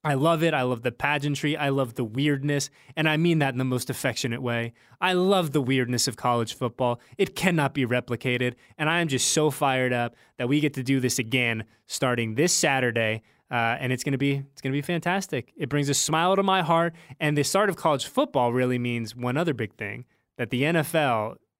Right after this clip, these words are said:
is right around the corner. So, good times, exciting times here in the building, here in Las Vegas, and across the Raider Nation as we now officially get ready for roster reduction day, uh, and, uh, and ultimately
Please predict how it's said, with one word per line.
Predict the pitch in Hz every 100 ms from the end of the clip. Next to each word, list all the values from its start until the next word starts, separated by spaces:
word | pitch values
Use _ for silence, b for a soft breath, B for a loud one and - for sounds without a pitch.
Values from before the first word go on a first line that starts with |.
| _
is | 131 113 104 101 98
right | 107 104 110
around | 135 139
the | 156
corner. | 131 101 101 131
So, | - 240 247 120 b b b b - 127
good | 240 -
times, | 220 196 196 190 165
exciting | 160 - - 160 165 170
times | 160 143 143 143 139 b b
here | - 190 190
in | 180
the | 151
building, | 143 143 139 139
here | 127 156 151
in | 147
Las | 135 120
Vegas, | 123 120 120 117 B B
and | 143
across | 147 160 151
the | 151
Raider | 147 139
Nation | 127 113 113 117
as | 131 120
we | 117 120
now | 120 135
officially | 131 - 160 - 151
get | 143 151
ready | 127 120 120 117 B
for | - 127
roster | 147 151 151
reduction | 139 120 110 120 113
day, | 113 110 b b -
uh, | 113
and, | 151 123 113 110
uh, |
and | 104 - 127
ultimately | 127 123 117 107 104